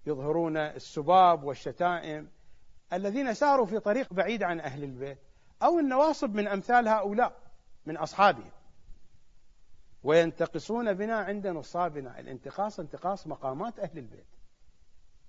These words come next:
"وينتقصون بنا عند نصابنا، ثم يضيفون إليه أضعافه وأضعاف أضعافه من الأكاذيب علينا"، مثل ما مر علينا في هذه الكتب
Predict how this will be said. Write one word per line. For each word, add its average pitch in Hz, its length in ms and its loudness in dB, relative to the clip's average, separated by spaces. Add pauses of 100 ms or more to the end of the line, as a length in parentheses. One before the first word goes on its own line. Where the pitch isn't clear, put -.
(520)
"وينتقصون 160 920 -2
بنا 220 300 0
عند 185 280 -2
نصابنا، 147 720 0 (280)
ثم 214 340 0
يضيفون 190 680 -2
إليه 165 600 -4 (520)
أضعافه 160 840 4 (600)
وأضعاف 143 680 2
أضعافه 190 880 -2
من 202 200 -2
الأكاذيب 175 840 0
علينا"، 135 540 -6 (300)
مثل 247 220 -4
ما 240 160 0
مر 233 160 2
علينا 196 380 -2
في 160 160 -4
هذه 135 160 -4
الكتب - 320 -20